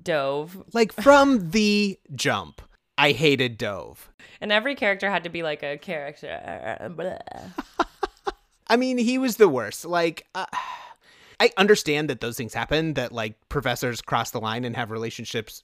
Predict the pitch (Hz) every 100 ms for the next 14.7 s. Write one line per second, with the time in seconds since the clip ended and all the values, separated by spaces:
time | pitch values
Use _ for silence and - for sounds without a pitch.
0 | - 117 - - 123 151 165 - 160 156
1 | 156 180 180 175 185 240 226 202 202 208
2 | 170 143 147 139 143 143 - _ - 165
3 | 175 160 135 - 135 120 110 110 95 101
4 | - 139 151 139 175 202 - 131 - 185
5 | 170 - 160 _ 185 226 214 - 170 175
6 | 151 131 - 147 131 123 127 120 120 110
7 | - _ _ _ - 247 175 180 135 120
8 | 151 147 156 143 151 147 143 135 131 131
9 | 123 143 123 117 - 131 131 127 131 135
10 | 156 165 131 123 120 127 151 135 104 107
11 | 113 120 123 123 139 104 104 117 127 131
12 | 120 - 104 98 101 95 95 131 151 165
13 | 160 151 151 180 170 170 139 170 202 190
14 | 180 156 117 120 104 82 69